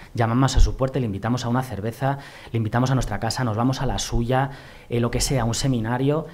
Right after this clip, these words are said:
la liamos, un cineforum, leer poesía juntos, juntos, juntos, juntos, juntos. Estamos muy solos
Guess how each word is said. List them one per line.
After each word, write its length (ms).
la 140
liamos, 540
un 120
cineforum, 800
leer 260
poesía 360
juntos, 540
juntos, 520
juntos, 460
juntos, 440
juntos. 340
Estamos 260
muy 180
solos 440